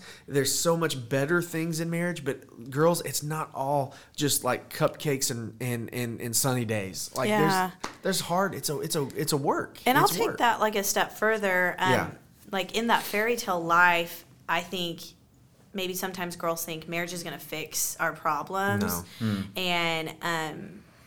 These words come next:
Speaker 2: you know, whatever these issues are we're having dating, well, they're all just gonna kinda go away when we get married, and it's gonna be this, like, healing balm to our, our problems. And,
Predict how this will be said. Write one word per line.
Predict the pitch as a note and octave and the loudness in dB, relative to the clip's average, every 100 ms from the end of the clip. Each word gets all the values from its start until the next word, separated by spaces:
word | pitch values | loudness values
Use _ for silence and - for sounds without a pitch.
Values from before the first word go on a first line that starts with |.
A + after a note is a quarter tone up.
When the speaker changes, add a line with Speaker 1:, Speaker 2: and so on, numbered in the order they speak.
| - - | -20 -8
Speaker 2:
you | F#3+ | -4
know, | D#3+ D3 - | -4 -4 -2
whatever | F#3+ F#3+ G3 | 2 4 4
these | G3 F#3 | 0 -2
issues | F3+ F3 - F3 | -4 -4 -4 0
are | E3 E3+ | 2 2
we're | E3 | 0
having | - F#3+ F#3+ F3+ | 2 2 2 -4
dating, | F3+ F3+ F3+ F3 F3 - - - | -2 -2 -2 -6 -8 -14 -14 -2
well, | F#3 | 0
they're | F#3 F3+ | 2 4
all | F3 F3+ | 4 4
just | F3+ E3+ - | 0 -4 -4
gonna | E3+ D#3+ D#3 - | -4 -4 -4 -8
kinda | - F#3 | -6 -4
go | E3+ E3 | 0 0
away | D#3 D#3 D3+ | 0 -2 -4
when | D3 | -6
we | D#3+ | -8
get | D#3 E3 | -6 -6
married, | E3 D#3+ D#3+ D#3+ | -6 -4 -2 -4
and | D#3 | -4
it's | E3 D#3 | -6 -6
gonna | F3+ F3 | -6 -4
be | E3+ | -4
this, | E3 E3+ | -4 -4
like, | E3 D3 | -6 -8
healing | - - F#3+ F3+ F3 E3+ | -8 -2 0 2 0 -4
balm | E3 F3 D#3+ D#3 D#3+ D#3 | -4 -2 0 0 -2 -4
to | E3 - | -4 0
our, | E3+ E3 D#3+ - | 2 2 -2 -2
our | F3 | 0
problems. | E3+ - F3 F3 F3+ E3+ E3+ | 0 2 2 2 0 -2 -4
And, | D#3+ | -6